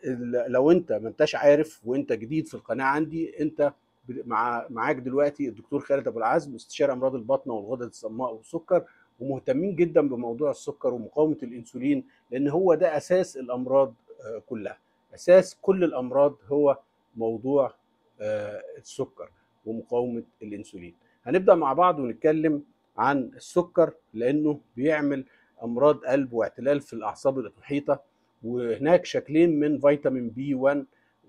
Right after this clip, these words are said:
فهتعرف إن لما تشاهد الفيديو ده للآخر هتعرف حاجات كتيرة، آه، جدا. أول شكل من الأشكال بي وان هو السيامين، وده بيدوب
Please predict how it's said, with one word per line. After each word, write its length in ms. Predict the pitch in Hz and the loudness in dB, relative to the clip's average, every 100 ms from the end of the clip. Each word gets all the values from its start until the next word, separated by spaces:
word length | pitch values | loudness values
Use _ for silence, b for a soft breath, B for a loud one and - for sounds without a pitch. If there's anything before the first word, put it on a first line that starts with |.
| - | -6
فهتعرف 720 | - 117 110 - 165 156 - | 0 0 0 2 4 4 2
إن 60 | 127 | -4
لما 300 | 123 120 131 | -4 -4 -6
تشاهد 400 | - 156 147 117 | 2 2 2 -4
الفيديو 380 | 107 147 147 131 | -4 -2 -2 0
ده 200 | 139 127 | 0 0
للآخر 520 | 113 - 160 160 143 _ _ _ _ _ - | -4 0 0 0 -2 _ _ _ _ _ -16
هتعرف 540 | 120 165 151 143 - | -2 2 4 4 0
حاجات 420 | - 127 135 139 | -8 0 2 2
كتيرة، 480 | - 113 139 131 120 - _ | -2 -8 -2 0 0 -4 _
آه، 100 | 113 | -6
جدا. 360 | 104 101 82 101 b b b b - | -6 -10 -14 -18 b b b b 4
أول 400 | 196 233 214 151 | 6 6 4 2
شكل 400 | - 185 185 139 | 4 4 4 -2
من 180 | 135 156 | 0 0
الأشكال 420 | 139 - - 156 | 0 -2 0 2
بي 200 | 135 139 | 2 0
وان 240 | 147 151 139 | 2 0 -2
هو 160 | 143 | -4
السيامين، 520 | 139 - 110 104 92 - _ _ - | -4 -2 -2 -4 -10 -16 _ _ -12
وده 320 | 123 175 180 | 2 4 4
بيدوب 560 | 135 143 127 135 175 | 0 -6 -6 -2 -4